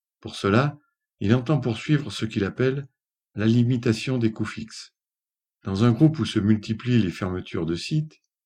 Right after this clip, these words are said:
Beauvais, Pont de l'Arche, ou les menaces, Vénissieux, Bonneville, les baisses d'effectifs,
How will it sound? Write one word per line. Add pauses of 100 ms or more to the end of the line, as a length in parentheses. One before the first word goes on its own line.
(100)
Beauvais,
Pont
de
l'Arche, (320)
ou
les
menaces, (420)
Vénissieux,
Bonneville, (760)
les
baisses
d'effectifs,